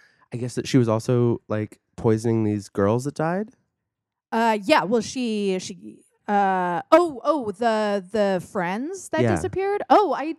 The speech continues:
Speaker 2: didn't pick up on that.
Speaker 1: From what I understood,
Speaker 2: Adora,
Speaker 1: because,
Speaker 2: yeah.
Speaker 1: like, the rest of the town, like, hated these girls for some reason, and Patricia Clarkson would still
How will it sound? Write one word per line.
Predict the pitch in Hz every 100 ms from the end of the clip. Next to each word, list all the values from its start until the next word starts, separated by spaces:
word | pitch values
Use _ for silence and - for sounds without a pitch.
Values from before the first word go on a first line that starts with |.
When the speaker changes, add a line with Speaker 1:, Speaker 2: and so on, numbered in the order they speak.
| -
Speaker 2:
didn't | 339 339 311 - -
pick | 269
up | 254 196
on | 160
that. | 107 90 _
Speaker 1:
From | - 127
what | 139 147
I | 147 - -
understood, | 123 113 - 131 123
Speaker 2:
Adora, | - - 170
Speaker 1:
because, | 160 -
Speaker 2:
yeah. | 156 165
Speaker 1:
like, | 202 - - _
the | -
rest | 98 101 -
of | 98
the |
town, | 95 107 98 95 95 - _ _ _ _
like, | 87 87
hated | - 95 90 87
these | 90 82
girls | - 90 87
for | -
some | 85 87
reason, | 85 80 80
and | 78
Patricia | - 95 92
Clarkson | - 90 - 90
would | 78
still | - 98 90 90